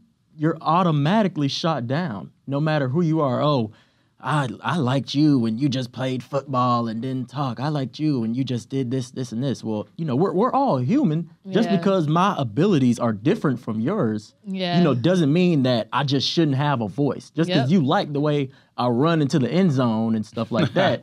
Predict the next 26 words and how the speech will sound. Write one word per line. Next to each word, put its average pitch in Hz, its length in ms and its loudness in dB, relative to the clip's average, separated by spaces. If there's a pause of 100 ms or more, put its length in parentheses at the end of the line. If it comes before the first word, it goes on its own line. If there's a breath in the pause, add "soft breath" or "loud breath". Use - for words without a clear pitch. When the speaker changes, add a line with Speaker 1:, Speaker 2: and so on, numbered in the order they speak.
Speaker 2:
Yeah. 190 340 0
Speaker 1:
doesn't 185 300 2
mean 196 280 2
that 143 100 0
I 156 80 0
shouldn't 170 320 0
be 147 80 4
able 165 160 2
to 131 60 0
speak - 340 0
on 135 140 0
things 135 420 -4
that 143 300 0
ultimately 143 720 0 (360 soft breath)
affect 208 440 -2
me. 101 300 -2
You 190 160 0
know, 165 100 4
Speaker 2:
Yeah. 131 80 2
Speaker 1:
the 180 60 -4
Colin 180 260 0
Kaepernick 143 360 -2
situation, 131 480 -4
we're 160 120 2
all 139 120 2
black. 151 440 0